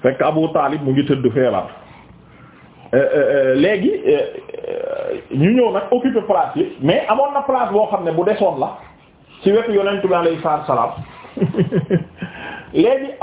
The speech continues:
yonent bi, yonent, bon, ñu ñëw wax ak moom, biñ ko naan rek, "Yow gis nañ ne Abu Talib liñ la waxoon defoo ci dara, parce que sa doomu mbokk bi quand même ba léegi mu ngi continuer di ŋaññi suñu,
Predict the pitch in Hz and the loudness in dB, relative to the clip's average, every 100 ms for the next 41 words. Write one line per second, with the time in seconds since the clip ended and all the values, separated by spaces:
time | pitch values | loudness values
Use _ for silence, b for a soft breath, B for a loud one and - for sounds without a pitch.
0 | - 202 226 285 262 226 208 202 240 240 | -2 0 2 0 -2 -4 0 2 0 -2
1 | 208 165 180 156 185 226 214 208 196 170 | -2 0 2 2 2 2 2 0 0 0
2 | 156 330 - - - - 135 254 294 175 | 0 -2 -10 -18 -20 -2 2 4 2 0
3 | 160 165 160 160 160 170 151 147 147 151 | 0 0 0 0 0 0 2 2 2 0
4 | 151 147 135 131 143 156 151 143 135 131 | 0 0 0 0 0 2 2 2 0 0
5 | 147 139 123 113 131 - - 147 160 180 | 0 0 2 2 0 -4 -2 -2 0 -2
6 | 175 151 156 170 180 170 170 165 156 160 | 0 0 2 2 2 -2 -2 0 0 2
7 | 156 147 160 180 180 160 B B B 120 | 0 0 0 2 0 -2 B B B 2
8 | 185 226 233 262 247 247 247 277 269 247 | 2 4 0 2 -2 0 -2 -2 0 0
9 | 277 | 0